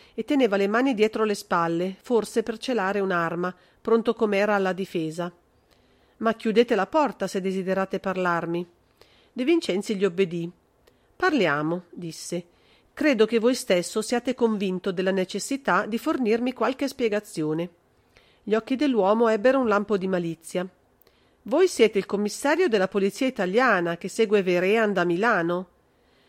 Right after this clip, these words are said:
"Precisamente. E voi siete il pescatore di valigie?" S'era avventato nell'ipotesi con la quasi certezza di non ingannarsi,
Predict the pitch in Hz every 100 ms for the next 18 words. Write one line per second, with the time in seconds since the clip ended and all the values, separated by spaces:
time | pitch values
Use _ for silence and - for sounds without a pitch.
0 | _ _ - 277 311 339 330 180 180 -
1 | 214 220 _ _ - 226 226 311 - 220
2 | 226 214 233 - 240 269 269 254 247 208
3 | 170 185 202 - _ _ _ _ _ _
4 | _ _ - 311 339 233 214 214 170 170
5 | 185 175 175 - 170 170 180 180 - 196
6 | 202 262 240 233 285 285 208 214 226 196
7 | 196 202 196 196 190 170 170 - 190